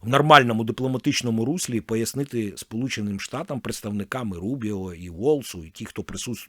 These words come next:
присутні з боку Сполучених Штатів Америки, що, ну, по-перше, е, не можуть бути територіальні поступки, тому що є Конституція України, і не може жоден чиновник, не президент, не інший,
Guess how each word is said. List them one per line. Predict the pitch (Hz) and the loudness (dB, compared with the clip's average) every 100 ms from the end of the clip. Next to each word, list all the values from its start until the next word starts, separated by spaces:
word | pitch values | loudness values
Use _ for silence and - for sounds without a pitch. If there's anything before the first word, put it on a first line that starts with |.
| - | -12
присутні | 110 - 120 104 | -8 -6 -4 -4
з | 95 110 156 | -4 0 0
боку | 101 123 - 98 - - - | 2 -2 -2 -10 -12 -16 -12
Сполучених | - 123 113 113 107 | -2 0 2 0 -2
Штатів | - 123 107 104 | 0 0 0 -2
Америки, | 117 170 165 - | 2 2 2 -2
що, | - - 147 127 - - - - - | -2 6 8 6 2 -16 -20 -20 -4
ну, | 131 139 | 2 4
по-перше, | - 131 156 - - 98 80 - | 4 6 8 8 6 -2 -6 -10
е, | 95 101 - _ _ - | -12 -12 -12 _ _ 0
не | 123 | 8
можуть | 175 247 127 160 | 12 12 12 10
бути | 123 180 - 143 | 4 2 2 2
територіальні | 151 147 - 165 160 135 123 | 4 2 2 4 6 6 2
поступки, | - 202 - - - - 117 | 2 2 2 -2 -4 -6 -4
тому | 127 151 | -2 0
що | - 131 | 0 0
є | 117 156 | 4 4
Конституція | 143 123 135 - 156 - 113 | 4 -4 -6 -6 -4 -2 -2
України, | 104 113 127 226 190 78 - - - - - - | -2 -2 2 2 2 -2 -10 -20 -20 -20 -10 6
і | 180 | 10
не | 208 | 12
може | 214 240 165 | 12 10 10
жоден | 143 143 220 151 143 | 6 8 8 8 4
чиновник, | - 160 185 151 123 - | 4 6 6 6 2 2
не | 170 | 2
президент, | 180 165 165 165 135 131 | 4 4 4 2 2 0
не | 139 | -2
інший, | 175 202 202 - 101 85 | 4 4 6 2 0 -6